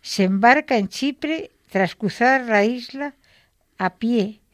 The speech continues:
y embarca en el puerto de las Salinas, en la nave La Peregrina, en la cual obtiene mucha consolación y fuerza del Señor. Llegaron a Jaffa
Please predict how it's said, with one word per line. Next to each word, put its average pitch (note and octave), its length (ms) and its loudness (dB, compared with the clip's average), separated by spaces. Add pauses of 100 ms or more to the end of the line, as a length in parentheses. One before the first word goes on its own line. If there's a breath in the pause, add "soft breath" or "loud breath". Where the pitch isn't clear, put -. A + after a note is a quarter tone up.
(440 soft breath)
y G#3 220 0
embarca C4+ 520 2
en D4+ 100 0
el A3 140 2
puerto C#4 380 -2
de D4 120 4
las G#3 180 2
Salinas, G#3+ 640 -2 (200)
en F#3+ 220 -2
la F#3 140 -2
nave D#4 480 -2 (220)
La F#3 300 -2
Peregrina, E3 680 -4 (1700 soft breath)
en G#3+ 200 0
la A3 200 0
cual E4+ 300 6
obtiene D4+ 580 -4
mucha C4+ 400 0
consolación A#3+ 1000 -2
y G#3+ 80 -4
fuerza A#3+ 460 0
del G3 160 -2
Señor. F#3+ 460 -4 (1500)
Llegaron G#3 600 0
a - 80 -6
Jaffa F3 640 -8